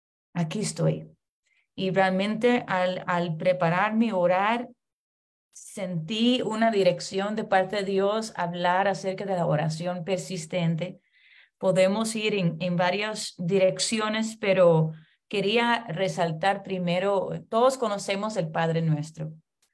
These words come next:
¿verdad? Eh, la oración que Jesús nos enseñó a orar. Y algo que quiero rescatar un momentito al puro inicio es algo que me llama mucho la atención de esta oración, es aquí como en la tierra como está en el cielo.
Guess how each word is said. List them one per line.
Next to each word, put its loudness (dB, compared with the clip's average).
¿verdad? -4
Eh, 4
la 2
oración -2
que -14
Jesús -4
nos -6
enseñó 4
a -2
orar. -2
Y -4
algo 2
que -8
quiero -2
rescatar 0
un -6
momentito -4
al 0
puro -4
inicio -4
es -2
algo 0
que 2
me 2
llama 2
mucho -6
la 2
atención -2
de 4
esta 0
oración, 0
es -8
aquí -2
como -2
en 0
la 2
tierra -2
como 2
está 2
en 4
el 4
cielo. -10